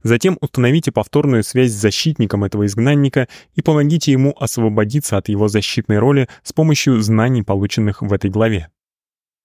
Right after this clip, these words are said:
Защитник. Роль защитника. Изгнанник. Бремя изгнанника. Готов ли защитник сейчас отказаться от своей роли?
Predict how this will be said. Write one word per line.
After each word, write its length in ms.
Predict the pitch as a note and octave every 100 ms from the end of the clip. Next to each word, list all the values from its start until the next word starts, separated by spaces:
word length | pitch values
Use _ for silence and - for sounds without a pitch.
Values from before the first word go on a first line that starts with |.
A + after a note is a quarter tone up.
| - - _
Защитник. 680 | A2 A2 - C3+ D3+ C3 - _ _ _ _ _ _ _
Роль 240 | A#2 A#2
защитника. 680 | G#2+ A2 - A2+ A#2 A2 G#2+ - _ _ _ _ _ _ _ -
Изгнанник. 680 | G#2+ G#2 G#2+ B2 B2 - _ _ _ _ _ _
Бремя 360 | A2+ A2 G#2+ A#2
изгнанника. 800 | - A#2+ A#2+ B2 A#2+ A#2 A2+ G#2+ _ _ _ _ _
Готов 360 | A#2 A#2+ F#3 D#3+
ли 80 | C3
защитник 480 | A2 - C#3 A#2 -
сейчас 380 | G#2+ - B2+ -
отказаться 500 | A2+ - G#2 G#2+ G#2+
от 80 | -
своей 260 | G#2 G2
роли? 340 | F#2 G#2+ B2